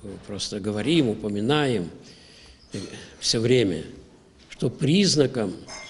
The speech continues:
верной духовной жизни, что является признаком начинающегося даже здравия души.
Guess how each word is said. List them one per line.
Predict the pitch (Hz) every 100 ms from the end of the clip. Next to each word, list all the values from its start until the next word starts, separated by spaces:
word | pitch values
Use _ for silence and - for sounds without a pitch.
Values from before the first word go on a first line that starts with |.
| - - - -
верной | 117 156 151 139
духовной | 127 - 139 135 131
жизни, | 117 101 85 87
что | - 185
является | 175 165 135 - 113
признаком | - 151 160 143 147 135 143
начинающегося | 165 - 170 175 214 214 190 165 - 160 143 - 151
даже | 139 127 131
здравия | - 127 131 120 107
души. | 113 107 - 87